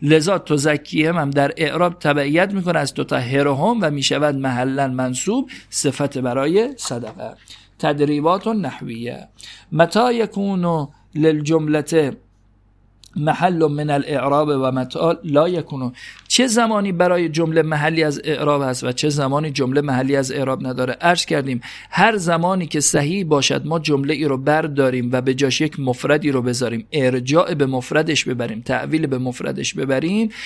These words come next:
این جمله محلی از اعراب دارد. اما در صورتی که صحیح نباشد و نتوانیم جمله رو برداریم به جاش یک مفرد بگذاریم، اینجا دیگه جملات ما محلی از اعراب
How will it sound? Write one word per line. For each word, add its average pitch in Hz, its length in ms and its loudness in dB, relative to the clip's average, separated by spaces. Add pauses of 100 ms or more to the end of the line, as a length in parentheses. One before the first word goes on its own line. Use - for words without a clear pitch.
(240)
این 226 220 2
جمله 160 320 2
محلی 143 400 0
از 135 180 -2
اعراب 160 460 -2
دارد. 147 400 2 (160)
اما 185 340 2
در 143 220 0
صورتی 160 540 -2
که 123 260 -6 (260)
صحیح 196 800 2
نباشد 170 720 2 (100)
و 156 120 2
نتوانیم 160 720 0
جمله 139 440 2
رو 135 100 0
برداریم 127 600 0
به 131 80 0
جاش 131 260 0
یک 139 180 -4
مفرد 135 520 -2
بگذاریم، 147 540 0 (360)
اینجا 127 580 2
دیگه 117 240 -4
جملات 120 580 -2
ما 131 160 0
محلی 123 420 0
از 117 240 -4
اعراب 139 520 0